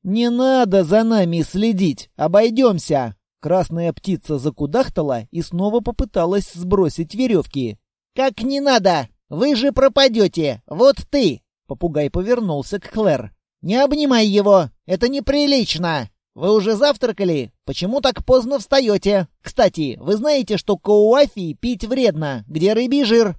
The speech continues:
«Почему не вижу рыбий жир? По ложке каждому для витаминов и микроэлементов». «Ваня», Клэр покачала головой, «я не хочу его развязывать,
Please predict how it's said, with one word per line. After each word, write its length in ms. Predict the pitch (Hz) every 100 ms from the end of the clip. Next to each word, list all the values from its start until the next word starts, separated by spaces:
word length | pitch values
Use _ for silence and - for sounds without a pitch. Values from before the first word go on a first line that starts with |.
| _ _ _
«Почему 680 | 202 240 - 294 302 277 190
не 260 | 185 202
вижу 500 | 180 247 302 202 185
рыбий 420 | 170 247 269 294
жир? 360 | 190 190 156 113 _ _
По 80 | -
ложке 460 | 151 214 226 220 220
каждому 640 | 226 254 247 220 254 262
для 260 | 196 214 233
витаминов 800 | 208 202 185 190 254 254 240 -
и 180 | - 202
микроэлементов». 1160 | 233 254 240 262 269 269 226 190 170 185 - - _ _ _ _ _ -
«Ваня», 600 | 117 156 254 208 190 185 _ _ -
Клэр 280 | 123 143
покачала 600 | - 165 226 - 160 151
головой, 560 | 170 208 240 180 127 107 -
«я 220 | 160 208
не 100 | 240
хочу 360 | 277 269 - 196
его 260 | 208 208
развязывать, 720 | 214 180 190 202 185 190 -